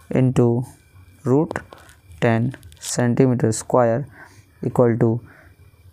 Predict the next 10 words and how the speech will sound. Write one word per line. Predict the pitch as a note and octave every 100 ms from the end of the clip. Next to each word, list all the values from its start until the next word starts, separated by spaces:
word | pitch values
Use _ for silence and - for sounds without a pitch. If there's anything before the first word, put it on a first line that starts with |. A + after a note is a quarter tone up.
| -
three, | - C#3 E3+ F3 - _ _ _
three | - B2+ A2+
जा | A#2 C#3 F#3 - -
नाइन | G#2 G2+ A2 G#3 A#3 _ - - - - -
और | B2 B2+
x | C3+ C3+
into | B2 B2+ B2
x, | E3+ - - - C3+
एक्स | A2 -
स्क्वायर | A2+ - G#2+ G2 -